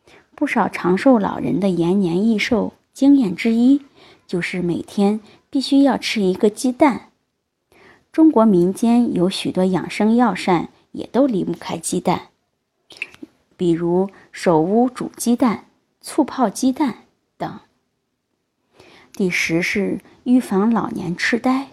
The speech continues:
鸡蛋黄中的卵磷脂、卵黄素等对神经系统和身体发育有很大的作用。卵磷脂被人体消化后，可以释放出胆碱，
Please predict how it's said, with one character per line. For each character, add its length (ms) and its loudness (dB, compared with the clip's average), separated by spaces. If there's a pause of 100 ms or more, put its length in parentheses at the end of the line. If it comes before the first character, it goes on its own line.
(1040)
鸡 140 -2
蛋 220 2
黄 280 -2
中 240 0
的 300 0 (220)
卵 320 -2
磷 260 0
脂、 360 0 (300)
卵 280 -4
黄 280 -6
素 360 2
等 240 -10 (560)
对 240 -2
神 280 -4
经 220 4
系 180 0
统 200 -2
和 200 -10
身 240 2
体 140 -2
发 280 0
育 420 2 (260)
有 100 -2
很 280 -6
大 160 -2
的 100 -10
作 240 0
用。 220 0 (1120)
卵 180 4
磷 220 4
脂 420 0
被 160 4
人 220 2
体 160 -2
消 260 0
化 200 -2
后， 360 -2 (300)
可 180 -2
以 140 2
释 240 -2
放 240 0
出 360 -2 (160)
胆 280 -2
碱， 400 -8